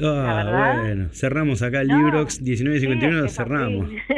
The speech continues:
Speaker 1: <laughs>
Speaker 2: Qué alegría que me das. No, es que es un libro
Speaker 1: No, sos,
Speaker 2: hermoso.
Speaker 1: sos un gran lector, la verdad
Speaker 2: Qué
Speaker 1: que
Speaker 2: bueno.
Speaker 1: te, te agradezco muchísimo la lectura, una lectura muy fina.
Speaker 2: Es que es un libro hermoso, de verdad.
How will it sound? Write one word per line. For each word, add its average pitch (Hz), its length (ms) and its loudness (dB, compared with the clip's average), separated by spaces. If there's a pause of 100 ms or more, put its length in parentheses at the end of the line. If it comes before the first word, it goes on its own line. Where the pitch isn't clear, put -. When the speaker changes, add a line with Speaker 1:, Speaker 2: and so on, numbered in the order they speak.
(300)
Speaker 1:
<laughs> - 60 -20
Speaker 2:
Qué 147 100 0
alegría 127 560 0
que 104 100 -2
me 101 120 0
das. 104 420 -2
No, 151 200 0
es 120 60 -4
que 139 100 -4
es - 160 -8
un 113 100 2
libro - 140 2
Speaker 1:
No, - 80 0
sos, 104 80 -2
Speaker 2:
hermoso. 101 460 -2 (140)
Speaker 1:
sos - 100 -16
un 202 80 -16
gran 226 320 -4
lector, 208 480 -6
la 165 180 -14
verdad - 140 -16
Speaker 2:
Qué 123 60 -2
Speaker 1:
que 123 60 -2
Speaker 2:
bueno. 95 600 -4 (1120)
Speaker 1:
te, 165 220 -10
te 170 100 -10
agradezco 175 500 -4
muchísimo 214 640 -8
la 165 120 -4
lectura, 160 720 -4 (100)
una 180 280 -10
lectura 196 400 -6
muy 208 180 -6 (160)
fina. 190 500 -6 (380)
Speaker 2:
Es 131 120 -6
que - 120 -2
es 127 240 0
un 147 100 2
libro 147 180 4
hermoso, 98 500 -2 (100)
de 113 220 -6
verdad. 104 360 -2